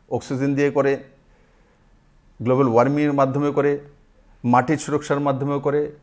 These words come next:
বনায়নের মাধ্যমে করে। এই সবগুলো মধ্যে দিয়ে দেখেছি আমি হিসাব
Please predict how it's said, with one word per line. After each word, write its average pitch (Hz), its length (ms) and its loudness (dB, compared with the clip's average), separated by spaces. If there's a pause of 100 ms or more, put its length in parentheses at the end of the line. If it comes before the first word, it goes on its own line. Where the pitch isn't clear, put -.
(180)
বনায়নের 147 520 2
মাধ্যমে 139 420 0
করে। 143 340 0 (420)
এই 180 80 2
সবগুলো 151 580 2
মধ্যে 160 300 0
দিয়ে 147 160 0
দেখেছি 131 420 -2
আমি 131 160 -2
হিসাব - 280 -2